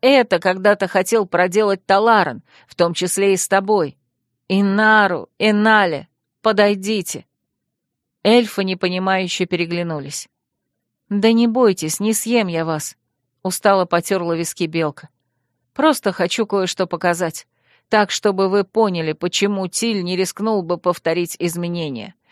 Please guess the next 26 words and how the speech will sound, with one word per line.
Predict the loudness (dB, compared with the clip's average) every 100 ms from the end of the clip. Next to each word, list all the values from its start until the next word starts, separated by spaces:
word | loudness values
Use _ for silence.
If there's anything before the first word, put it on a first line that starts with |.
| _ -8
не | -2 0
говоря | 2 4 6 4 2
уже | 2 -2
о | -2
том, | -2 -2
что | -4 -6 -6
Таран | -2 2 2 2 -2
не | -6
стал | -2 0 2
бы | 0
продолжать | 0 0 0 2 -2 -2
путь | -4 -4 -2
Изиара | -4 2 4 4 2 -4 _ _ _ _ -2
и |
ушел | 0 0 2 2
с | 2 0
Лиары | 2 2 2
совсем | 0 0 0 -2 -2
не | 0
ради | 0 0 0
этого. | -2 -2 -4 -8 -12 _ _ _ _ _ _ _ _ _
Если | -2 2 2 2 2
беспокоитесь | 2 0 -2 2 2 2 0 -2
за | 0
свой | -2 0 0
рассудок, | 0 -2 -4 -2 -4 _